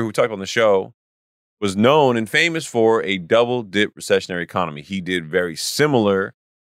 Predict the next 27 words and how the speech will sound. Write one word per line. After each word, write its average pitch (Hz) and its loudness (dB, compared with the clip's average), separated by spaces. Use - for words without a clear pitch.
to 110 -4
what 95 6
Jerome 85 -8
Powell 117 2
is 92 -4
hoping 92 -2
to 85 -8
do 90 -6
in 78 -8
slaying 98 2
or 76 -8
controlling 101 0
inflation 90 -4
by 78 0
bringing 85 -6
it 78 -14
down. 107 -2
But 95 -6
he 131 4
did 120 -2
this 110 -2
by - 0
causing 101 0
not 101 -2
one, 120 0
but 101 -8
technically 104 -6